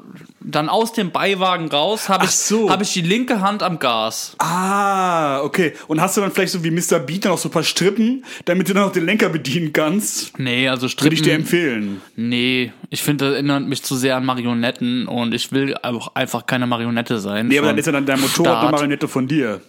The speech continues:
Speaker 1: Ja.
Speaker 2: Das ist
Speaker 1: Aber
Speaker 2: okay.
Speaker 1: mein Motorrad muss frei sein, so wie ich,
Speaker 2: Ja.
Speaker 1: wenn ich über den Highway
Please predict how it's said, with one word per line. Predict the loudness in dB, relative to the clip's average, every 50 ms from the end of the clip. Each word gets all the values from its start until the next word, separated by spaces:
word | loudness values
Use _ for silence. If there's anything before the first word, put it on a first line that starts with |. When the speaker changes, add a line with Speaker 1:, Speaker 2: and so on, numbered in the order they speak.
| _ -6
Speaker 1:
Ja. | -4 -2 -2 -2 -2 -2 -4 -6 -10 -18 _ _ _ _ _ _ _ -10 -8
Speaker 2:
Das | -4 -2
ist | 0
Speaker 1:
Aber | 0 2 2
Speaker 2:
okay. | 2 2 2 2 0 -4 -6 -12 -20 -18 _
Speaker 1:
mein | -4 -2 -2
Motorrad | -2 -2 -2 0 0 0 0 -2
muss | -4 -6 -8
frei | -6 -4 -2 -2 0 0 0
sein, | 0 0 -2 -2 -2 -2 -2
so | -2 -2 -2
wie | 0 2
ich, | 2 4
Speaker 2:
Ja. | 4 4 2 2 0 0
Speaker 1:
wenn | 0 0 0 -2
ich | -2 -4 -4 -6
über | -6 -4 -2 -2 0 -2 -2 -4 -8 -14 -18 -18 -16 -16 -18 -6 -4 -2
den | -2 0 2 2
Highway | 2 2 2 2 2 2 2 2 2 2 2 2 0 -4 -8